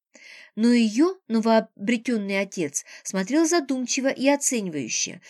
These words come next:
словно размышляя над неприличным предложением. «Вы не можете меня никому продавать», возмутилась Мария.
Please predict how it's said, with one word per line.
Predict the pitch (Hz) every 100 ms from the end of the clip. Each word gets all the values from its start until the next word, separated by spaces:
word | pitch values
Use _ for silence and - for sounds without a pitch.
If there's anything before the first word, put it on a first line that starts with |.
| -
словно | - - 247 233
размышляя | 226 208 214 220 226 285 330 240
над | 190 196 190
неприличным | 190 185 208 233 262 254
предложением. | 226 220 233 220 190 156 131 101 - _ _ _ _ _
«Вы | 185 247
не | 269
можете | 247 247 349 349 311
меня | 277 262 240
никому | 226 226 220
продавать», | 202 208 214 208 165 139 -
возмутилась | - 196 202 202 196 190
Мария. | 190 185 165 127 -